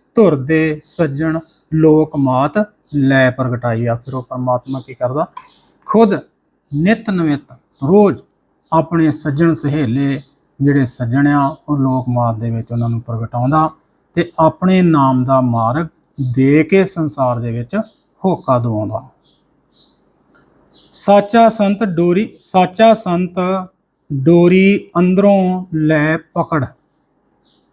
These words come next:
ਦੂਸਰ ਸਕੇ ਨਾ ਕੋਈ ਛਡਾਈ ਆ।"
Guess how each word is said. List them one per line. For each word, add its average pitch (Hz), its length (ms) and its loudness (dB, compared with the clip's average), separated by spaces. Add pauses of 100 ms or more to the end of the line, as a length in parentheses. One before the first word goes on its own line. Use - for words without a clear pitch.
(1040)
ਦੂਸਰ 202 400 4
ਸਕੇ 202 360 2
ਨਾ 208 120 4
ਕੋਈ 208 240 2
ਛਡਾਈ 190 400 -2
ਆ।" 185 140 -8